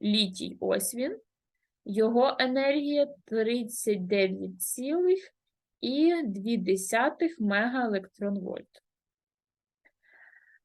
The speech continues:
І дейтерій. По суті, в цій задачі найскладніше знати, що таке дейтерій. Дейтерій — це ізотоп гідрогену. Ось, гідроген, справжній гідроген, він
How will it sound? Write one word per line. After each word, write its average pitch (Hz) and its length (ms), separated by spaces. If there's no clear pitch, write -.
І 330 220
дейтерій. 214 840
По 240 100
суті, 359 300
в - 40
цій 285 160
задачі 269 440
найскладніше 240 600
знати, 233 320
що 240 180
таке 220 260
дейтерій. 190 600
Дейтерій — 285 720
це 262 240
ізотоп 240 680
гідрогену. 208 680
Ось, 180 400
гідроген, 233 560
справжній 311 500
гідроген, 254 600
він 269 260